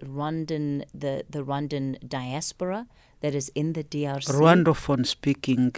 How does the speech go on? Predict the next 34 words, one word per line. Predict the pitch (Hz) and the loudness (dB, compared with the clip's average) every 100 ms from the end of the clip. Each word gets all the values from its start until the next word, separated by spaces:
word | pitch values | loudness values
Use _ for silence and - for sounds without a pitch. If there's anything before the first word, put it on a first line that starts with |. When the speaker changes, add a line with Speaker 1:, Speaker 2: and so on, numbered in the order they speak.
| - 131 | -4 0
Speaker 2:
uh, | 120 113 - | 0 0 0
Congolese, | 131 120 120 117 117 107 101 233 | 2 2 0 -2 -4 -6 2 8
Speaker 1:
Oh, | 214 | 10
Speaker 2:
uh, | 185 | 10
Speaker 1:
Rwandophone | 190 214 247 233 - 208 196 | 8 8 8 6 6 4 4
speaking | - - 202 - 185 | 0 2 2 2 -2
Congolese. | 175 - 185 170 165 160 147 - | -2 0 2 6 6 6 4 0
Speaker 2:
Yes. | 101 - - - | -8 -10 -16 -8
Speaker 1:
So, | - 214 190 | 4 6 8
so, | 214 | 6
so | 196 - 196 | 6 4 4
the | 196 | 4
admission | 180 190 285 330 254 | 2 0 2 2 2
is | 180 | 2
that | 151 143 131 - - - - | -2 -2 -4 -8 -16 -16 -4
these | 156 180 190 170 - | 0 2 2 0 0
are | 170 170 160 156 | 2 4 2 -2
Congolese | - 208 214 196 175 170 165 | -2 0 2 0 0 -2 -2
citizens | - 214 - 190 147 117 - - | 0 2 6 4 4 -6 -8 -6
Speaker 2:
Certainly. | - 139 120 113 107 104 | -2 0 0 -4 -8 2
Speaker 1:
that | 185 165 175 160 - | 4 4 2 -4 0
are | 175 | 2
being | 151 165 160 156 151 - | 2 2 2 0 -2 -8
protected | - 185 - 170 - 175 151 | -2 2 4 2 2 0 2
in, | 160 147 | 0 0
in | - 165 | 0 2
inverted | 160 139 147 147 170 - | 2 2 2 2 -2 -4
commas | - 143 139 135 | -4 -2 -2 -4
there. | 147 127 - - | -2 -2 -4 0
Speaker 2:
By | 123 113 | 2 2
Rwanda. | 107 113 113 110 110 - _ 143 - - - | 0 -2 -2 -4 -8 -16 _ -18 -18 -20 -20
Speaker 1:
<laughs> | - - 127 - 143 | -18 -10 -8 -6 -4
All | 160 151 | -4 -2
right. | 131 131 | -4 -6